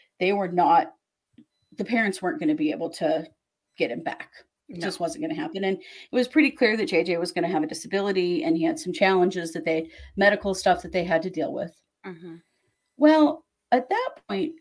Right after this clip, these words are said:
Speaker 1: Charles and Lori actually approached Kay and Larry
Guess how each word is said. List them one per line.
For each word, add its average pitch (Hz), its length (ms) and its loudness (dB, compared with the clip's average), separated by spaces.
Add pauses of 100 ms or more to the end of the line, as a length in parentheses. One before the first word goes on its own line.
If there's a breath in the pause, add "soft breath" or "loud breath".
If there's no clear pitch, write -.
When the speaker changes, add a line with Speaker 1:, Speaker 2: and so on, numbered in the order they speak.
(200)
Speaker 1:
Charles 440 500 0
and 277 220 4
Lori 185 480 -2
actually 202 920 -4 (1120)
approached 185 640 0
Kay 165 200 0
and 160 120 0
Larry - 440 -8